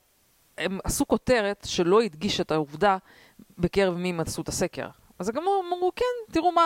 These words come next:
by par-, זה, זה תוצאות הסקר." ביידן was presidential, שמונים ותשע אחוז, מדהים. caring, שמונים ותשע אחוז. inspiring,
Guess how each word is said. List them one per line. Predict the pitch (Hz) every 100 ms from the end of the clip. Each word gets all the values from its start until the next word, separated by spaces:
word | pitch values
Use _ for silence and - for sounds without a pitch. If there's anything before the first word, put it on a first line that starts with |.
| 311 294
by | 285
par-, | 320 285 269 254 233 240
זה, | 233 -
זה | 226
תוצאות | 285 302 311
הסקר." | 262 220 - 233 - _ - - - - - -
ביידן | 247 330 302 262
was | 214 185 175 190 - -
presidential, | 311 330 254 247 - 277 330 _ _ _ _
שמונים | - 185 196 285
ותשע | 311 320 -
אחוז, | 330 359 349 - _ _
מדהים. | 202 214 320 226 _ _ - _ _ _ -
caring, | 302 240 196 220 - _ _ _ _ _ _
שמונים | - 185 185 196
ותשע | 214 214 247
אחוז. | - 320 220 - _ _ _ _ _ -
inspiring, | 202 - 247 285 220 160 180